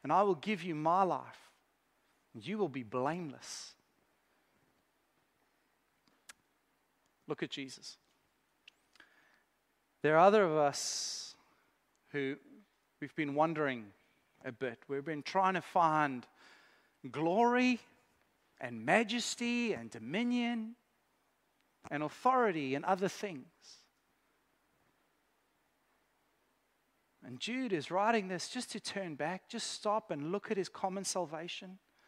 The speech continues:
Look at what he's accomplished for us.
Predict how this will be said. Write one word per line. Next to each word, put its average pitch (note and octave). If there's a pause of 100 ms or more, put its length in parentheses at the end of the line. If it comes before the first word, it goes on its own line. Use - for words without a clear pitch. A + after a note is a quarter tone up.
(420)
Look A3+
at G3
what G#3 (640)
he's F3
accomplished B3+
for A#3+
us. C4